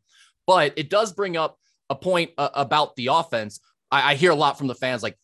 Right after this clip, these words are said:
they're not running anything or their offense is so predictable. It's so they're not running any set plays, all this types of stuff. With all due respect, a lot of you don't know what you're watching when you're saying that. Like,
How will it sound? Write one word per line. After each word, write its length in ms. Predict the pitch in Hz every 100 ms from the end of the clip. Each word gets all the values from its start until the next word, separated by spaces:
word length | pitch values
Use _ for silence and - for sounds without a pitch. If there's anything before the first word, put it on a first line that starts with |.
| _ -
they're 180 | 170
not 260 | 170 147 127
running 320 | 123 139 127
anything 500 | 113 104 - 101 90
or 120 | 117
their 140 | 135 147
offense 340 | 147 147 139
is 140 | 120 -
so 140 | 131
predictable. 680 | 123 123 123 - 101 98 101
It's 100 | -
so 160 | 135
they're 120 | 127 135
not 240 | 156 127
running 340 | 147 147 139
any 220 | 131 131 123
set 260 | - - -
plays, 440 | 123 139 123 107
all 120 | 123
this 160 | 127 120
types 260 | 113 98 -
of 60 |
stuff. 140 | - - _ _ _ _ _ _ _ _ -
With 140 | 147
all 100 | 208
due 100 | 196
respect, 340 | 180 156 147 139
a 60 |
lot 280 | 123 127 135
of 60 | 120
you 60 |
don't 200 | 110 117
know 120 | 110 104
what 160 | 98
you're 80 | 95
watching 320 | 85 71 87
when 120 | 82
you're 100 | 90
saying 280 | 101 - -
that. 140 | - - _ _ _
Like, 140 | 95